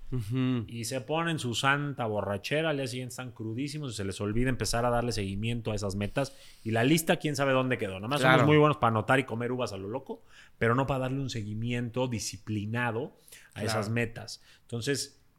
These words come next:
Speaker 2: intención quiere decir que obviamente dediques enfoque y que obviamente haya una causa que te motive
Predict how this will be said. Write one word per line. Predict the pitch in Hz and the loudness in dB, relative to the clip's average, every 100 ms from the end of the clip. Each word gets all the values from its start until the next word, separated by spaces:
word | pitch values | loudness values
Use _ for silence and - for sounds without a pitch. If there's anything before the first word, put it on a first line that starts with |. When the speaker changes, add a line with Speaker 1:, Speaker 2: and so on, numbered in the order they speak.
| _ - | _ -10
Speaker 2:
intención | 120 117 123 113 147 175 240 339 - _ - - | -6 -2 0 8 12 12 8 -2 -14 _ -20 -6
quiere | 135 139 | 0 2
decir | 117 123 143 175 - - _ _ _ _ _ _ | 2 2 2 0 -4 -18 _ _ _ _ _ _
que | - | -4
obviamente | 110 156 190 165 175 170 185 - 113 | 0 2 2 0 -2 -2 -4 -4 -6
dediques | 107 107 180 190 143 139 - - | -4 -2 -4 -2 0 0 -2 -6
enfoque | 104 95 151 160 160 143 | -8 0 4 4 4 0
y | 139 | 0
que | 110 | -4
obviamente | 123 131 131 139 135 - - _ | -4 -4 -6 -4 -6 -6 -18 _
haya | 110 135 | -2 0
una | 139 117 - | 2 0 2
causa | 139 147 143 139 | 4 4 2 -2
que | - | -4
te | 113 | -4
motive | 104 98 - 160 170 123 143 - | -4 -4 0 0 4 2 2 -4